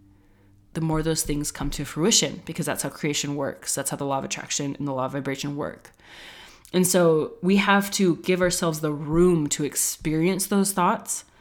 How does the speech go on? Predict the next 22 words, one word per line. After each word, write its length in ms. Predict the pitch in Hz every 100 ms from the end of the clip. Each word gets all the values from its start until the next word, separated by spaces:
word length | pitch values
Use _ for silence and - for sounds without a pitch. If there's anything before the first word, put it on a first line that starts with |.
| _ _ _ _ _
And 100 | 170
I 80 | 160
promise, 640 | - 170 165 185 220 -
by 140 | -
resisting 680 | 165 170 170 156 185 - 208
and 160 | 160 160
judging 300 | 156 151 170
your 140 | 165
doubts, 540 | 147 135 175 - - - _
you 140 | 175
cannot 440 | 170 180 180 175 160
get 140 | 165
to 140 | - 165
imagination, 800 | 156 147 143 147 143 196 220 240
and 160 | 165
you 80 | 165
cannot 400 | 160 170 151 135 -
experience 800 | 165 - - 160 160 151 143 -
the 160 | - 147
hope 520 | - - 175 147 -
and 160 | 151 147
the, 240 | 147 127